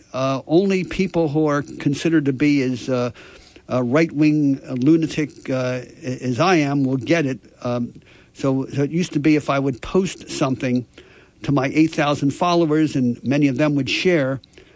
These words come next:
about twenty to fifty thousand people would, uh, would see my post each, uh, week. Of course, that's down to about five or six hundred now. So because of that, I started posting,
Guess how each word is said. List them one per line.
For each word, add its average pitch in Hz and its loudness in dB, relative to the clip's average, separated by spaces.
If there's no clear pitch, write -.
about 139 0
twenty 180 2
to 156 0
fifty 160 -2
thousand 143 -2
people 139 -2
would, 127 -4
uh, 123 -2
would 131 -2
see 160 2
my 147 0
post 139 -2
each, - -2
uh, 127 -2
week. 160 0
Of 123 -12
course, 156 2
that's 151 -2
down 147 -2
to - -4
about 131 -4
five 143 -4
or 131 -4
six - -4
hundred 127 -4
now. 123 -2
So 160 0
because 202 0
of 143 -2
that, 120 -4
I 165 2
started 175 0
posting, 170 0